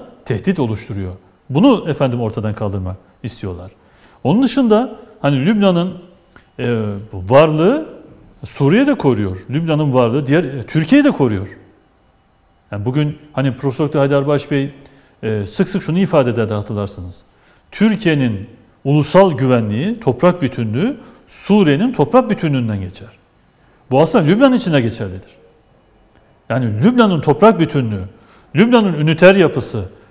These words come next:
Lübnan'ın birlik beraberliği bölgedeki bütün İsla-, İslam ülkelerini ilgilendiriyor. Ve bu, bakın şunu söyleyeyim,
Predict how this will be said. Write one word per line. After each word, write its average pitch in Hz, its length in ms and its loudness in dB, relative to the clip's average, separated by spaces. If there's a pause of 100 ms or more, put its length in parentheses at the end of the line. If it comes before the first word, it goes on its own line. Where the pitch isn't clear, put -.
(140)
Lübnan'ın 185 600 2
birlik 185 320 2
beraberliği 151 720 4 (340)
bölgedeki 165 680 2
bütün 185 200 -4
İsla-, 226 260 0
İslam 180 280 2
ülkelerini 123 400 0
ilgilendiriyor. 95 480 -6 (1300)
Ve 92 140 -10
bu, 190 320 2
bakın 156 240 0
şunu 156 220 -2
söyleyeyim, 104 400 -4